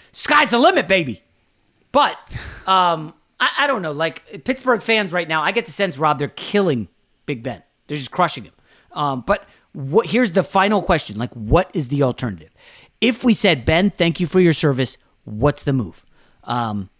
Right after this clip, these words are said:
we're out of position to draft one of the top five quarterbacks 'cause we're drafting late in the first round.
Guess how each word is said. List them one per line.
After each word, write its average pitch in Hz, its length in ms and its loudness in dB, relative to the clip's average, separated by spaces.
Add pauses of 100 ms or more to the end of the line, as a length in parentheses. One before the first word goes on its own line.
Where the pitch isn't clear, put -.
(160)
we're 139 240 0
out 170 180 4
of 196 80 0
position 185 400 0
to 165 120 0
draft 147 360 0
one 151 140 2
of 139 60 0
the 131 60 -4
top 139 240 0
five 135 220 -2
quarterbacks 98 580 -8 (380)
'cause 117 140 -6
we're 117 60 -6
drafting 117 360 -2
late 113 240 -4
in 131 60 -10
the 131 60 -4
first 120 260 -4
round. 87 240 -18